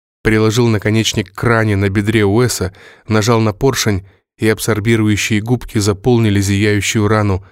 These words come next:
мгновенно пропитавшись кровью. Поглядев на остальные его раны, я поморщился. Отверстие в нижней части спины под бронежилетом, с ним нужно было что-то делать.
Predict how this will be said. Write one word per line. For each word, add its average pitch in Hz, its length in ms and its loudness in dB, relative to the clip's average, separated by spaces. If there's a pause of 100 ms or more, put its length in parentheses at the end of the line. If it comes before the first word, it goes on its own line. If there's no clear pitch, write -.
(160)
мгновенно 104 600 0
пропитавшись 98 680 -4
кровью. 90 480 -4 (920)
Поглядев 117 460 0
на 127 80 2
остальные 123 500 2
его 131 200 2
раны, 131 300 2
я 117 180 -2
поморщился. 107 880 -4 (480)
Отверстие 107 680 0
в 98 60 -4
нижней 110 340 2
части 110 300 -2
спины 104 520 -2 (100)
под 101 160 -2
бронежилетом, 101 880 -2 (320)
с - 160 -6
ним 120 240 4
нужно 123 260 2
было 123 240 0
что-то 113 300 -4
делать. 101 560 -6